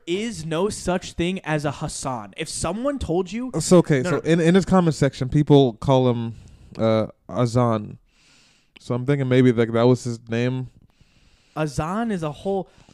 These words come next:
Speaker 1: Azan is the, Adon,
Speaker 2: I, I know, I know what
Speaker 1: called
Speaker 2: it
Speaker 1: a
Speaker 2: is,
Speaker 1: prayer.
Speaker 2: but, like, the, they, that's what they call him. Like, they name, they, I don't know.
Speaker 1: I don't know what the
Speaker 2: I
Speaker 1: fuck
Speaker 2: don't
Speaker 1: that
Speaker 2: know.
Speaker 1: is. Here's my thing. Here's my thing. Hassan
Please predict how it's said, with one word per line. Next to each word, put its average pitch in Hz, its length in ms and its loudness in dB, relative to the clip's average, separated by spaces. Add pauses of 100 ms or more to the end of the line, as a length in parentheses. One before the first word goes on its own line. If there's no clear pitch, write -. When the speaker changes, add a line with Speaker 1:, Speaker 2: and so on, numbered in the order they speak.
(100)
Speaker 1:
Azan 185 480 -2
is 185 180 -8
the, 165 160 -10
Adon, 151 240 -2
Speaker 2:
I, 180 200 8
I 190 40 10
know, 202 200 12
I 160 120 10
know 185 140 8
what 165 100 10
Speaker 1:
called 143 120 6
Speaker 2:
it 151 100 10
Speaker 1:
a 139 60 8
Speaker 2:
is, 127 40 4
Speaker 1:
prayer. 143 300 -2
Speaker 2:
but, 127 160 2
like, 123 220 2
the, 123 140 4
they, 123 180 4
that's 127 220 4
what 131 100 0
they 120 80 2
call 123 260 0
him. 104 160 -4
Like, 104 140 -8
they 113 80 -2
name, 110 240 -6
they, 107 120 -2 (540)
I 131 80 4
don't 135 200 4
know. 104 180 -4
Speaker 1:
I 139 60 -8
don't - 20 -6
know 147 60 -10
what 131 100 -14
the - 40 -2
Speaker 2:
I 123 40 4
Speaker 1:
fuck 123 40 4
Speaker 2:
don't 120 100 0
Speaker 1:
that 110 40 -6
Speaker 2:
know. 107 60 -4 (260)
Speaker 1:
is. - 80 -18
Here's 214 140 -6
my 165 80 -8
thing. 107 200 -16
Here's 143 140 -14
my 131 80 -16
thing. 104 160 -20 (380)
Hassan 202 1120 -8